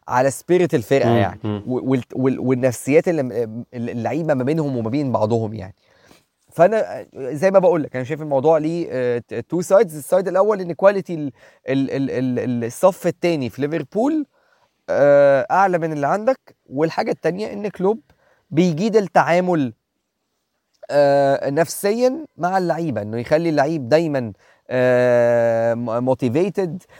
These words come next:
Speaker 1: اللعيب ما عندوش مشكلة إن هو يبقى قاعد احتياطي، لا بس لما اعتمد عليك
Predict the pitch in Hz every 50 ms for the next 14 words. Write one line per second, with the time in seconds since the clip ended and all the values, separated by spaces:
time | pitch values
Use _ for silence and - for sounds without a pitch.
0 | _ - - - 131 127 131 151 170 156 143 117 131 139 135 131 123 123 123 131
1 | 170 - 151 151 127 - - 160 165 170 160 143 139 147 156 165 165 160 151 147
2 | 135 117 120 117 - 147 165 170 156 139 131 - - - 151 160 170 175 - 165
3 | 156 143 135 127 127 131 - - - 131 127 127 123 123 117 117 - 160 165 170
4 | 139 123 113 127 143 165 156 - _ _